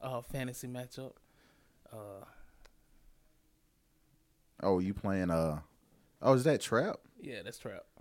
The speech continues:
Speaker 2: Oh, you playing Trap.
Speaker 1: So
Speaker 2: You guys remember Trap,
Speaker 1: <clears throat>
Speaker 2: right? Trap's been on the show before.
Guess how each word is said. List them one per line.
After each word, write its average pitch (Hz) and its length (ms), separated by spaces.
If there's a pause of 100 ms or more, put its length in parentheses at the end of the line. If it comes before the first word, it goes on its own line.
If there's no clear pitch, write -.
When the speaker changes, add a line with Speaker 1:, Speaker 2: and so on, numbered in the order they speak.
(440)
Speaker 2:
Oh, 92 80
you 95 140
playing 85 340
Trap. 92 420
Speaker 1:
So - 140
Speaker 2:
You 92 60
guys 92 260
remember 92 300
Trap, 95 360
Speaker 1:
<clears throat> - 0
Speaker 2:
right? 90 280 (180)
Trap's - 300
been 95 160
on 92 100
the 90 60
show 95 240
before. 101 500